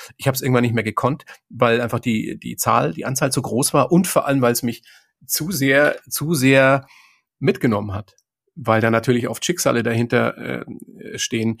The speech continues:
Bei mir ist es ja kein Schicksal in dem Sinn, sondern es ist einfach, äh, eine Erfahrung, mit der ich leben musste, dass sich mein Vater erst sehr spät kennengelernt hat, dass er sich dann erst nicht für mich interessiert hat und dass wir uns dann versucht haben, ihm anzunähern. Aber viele leiden darunter,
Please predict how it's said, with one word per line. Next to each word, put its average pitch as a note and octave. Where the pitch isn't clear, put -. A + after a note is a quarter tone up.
Bei A2
mir A2
ist -
es A2
ja A2
kein A2
Schicksal D#3+
in A#2+
dem A#2
Sinn, A2
sondern G#2+
es G#2+
ist A2+
einfach, A2+
äh, A2+
eine A#2
Erfahrung, B2+
mit A#2
der B2+
ich A2+
leben C#3
musste, C3
dass -
sich G#2
mein G#2
Vater A#2
erst A2+
sehr A2
spät -
kennengelernt C3+
hat, A#2+
dass A2+
er A2+
sich G#2+
dann A2+
erst A#2
nicht -
für A2+
mich A2
interessiert A#2+
hat D3
und A2+
dass G#2+
wir -
uns -
dann A2
versucht A#2
haben, B2
ihm -
anzunähern. C3
Aber B2
viele E3
leiden D#3
darunter, C#3